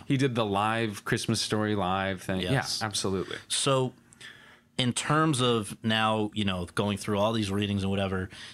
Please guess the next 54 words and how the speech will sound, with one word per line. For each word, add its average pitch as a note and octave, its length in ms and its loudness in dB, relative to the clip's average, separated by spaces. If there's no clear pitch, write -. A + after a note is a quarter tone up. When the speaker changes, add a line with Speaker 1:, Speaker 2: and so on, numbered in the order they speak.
Speaker 2:
in C#3+ 220 2
the C#3 80 2
course - 420 0
of - 160 -10
doing A#2+ 300 2
that, G2 160 0
I F#2 80 -2
guess F#2+ 320 -2
even, F#2 420 -2
like, A#2 140 0
when B2 120 2
you're C3+ 80 2
doing A2+ 260 0
a G2+ 60 0
reading, F#2+ 400 -2
are F#2+ 100 0
you, G2 500 0
have G2+ 160 -2
you G2+ 100 2
figured G2+ 340 0
out G2+ 300 -2
the F#2 280 -2
Dorothy G#2 320 2
Speaker 1:
No. G#2+ 40 0
Speaker 2:
voice? G#2+ 400 0
Speaker 1:
No, A2 300 2
you G#2+ 100 0
figured B2+ 240 0
nothing G#2+ 260 -2
out. E2+ 240 -4
No. B2+ 180 2
You're C#3+ 180 2
Speaker 2:
Yeah. C#3 40 4
Speaker 1:
just D3+ 220 0
trying A#2 420 0
crap, D2+ 460 -4
Speaker 2:
Yeah. G2 160 2
Speaker 1:
basically. F#2+ 280 0
You're, A#2+ 140 2
like, B2+ 180 0
throwing C#3 240 2
shit C3+ 140 0
at A2+ 100 -2
the A2 80 0
wall G2 280 2
and F#2+ 100 -2
seeing F#2+ 300 -2
what's G2+ 180 -2
gonna A2+ 160 -2
stick, F#2 300 -4
what F#2 100 -2
doesn't. E2 360 -4
I B2+ 80 4
did, C#3+ 300 0